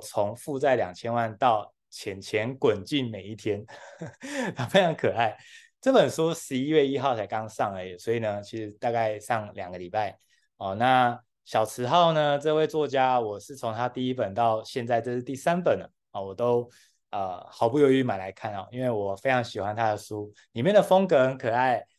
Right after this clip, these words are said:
然后他讲的这种吸引力法则的方式是非常简单哦。那这边有人说：“哎，前两本有，没错，<laughs> 现在已经第三本哦，也非常值得买，这本我也非常非常喜欢。”那今天这本呢，它主要全部都在跟你讲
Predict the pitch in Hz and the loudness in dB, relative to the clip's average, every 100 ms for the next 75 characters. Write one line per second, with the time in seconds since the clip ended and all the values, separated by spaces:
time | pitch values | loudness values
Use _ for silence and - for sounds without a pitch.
0 | _ - 113 131 139 - 147 143 - _ | _ -4 0 0 -2 -6 -6 -6 -12 _
1 | _ - 101 98 107 127 127 101 127 127 | _ -4 -4 -2 -2 0 0 -2 -6 -4
2 | 123 110 95 98 98 117 113 113 113 104 | -2 0 -2 -2 -4 -2 -4 -6 -10 -8
3 | 117 - 120 117 104 104 98 98 95 92 | -10 -4 -2 0 -4 -12 -12 -12 -12 -12
4 | - _ _ _ 110 110 117 117 104 104 | -16 _ _ _ -8 -4 -2 0 0 2
5 | 127 151 147 - 127 120 131 131 131 101 | 4 4 0 -2 -2 0 0 0 0 -2
6 | 113 120 170 147 - 185 180 175 175 165 | -2 2 4 4 -2 -10 -8 -2 0 0
7 | 127 165 175 175 175 165 131 131 135 - | -2 -4 -2 0 2 2 2 0 -4 -10
8 | _ _ 113 107 - 156 143 123 110 110 | _ _ -8 -8 0 0 0 -4 -2 -2
9 | 110 95 _ _ - 131 110 110 110 107 | -2 -8 _ _ -4 0 2 2 0 0
10 | 101 104 98 - - 101 98 _ - _ | -6 -6 -8 -14 -18 -18 -18 _ -20 _
11 | - 226 226 208 214 214 214 139 101 104 | 2 4 4 2 0 0 2 0 0 -6
12 | 101 160 - - 104 104 135 113 - - | -6 -6 -6 -8 -2 4 6 4 0 -6
13 | 107 127 143 156 143 147 143 135 95 | -4 0 2 2 0 -4 -4 -4 -4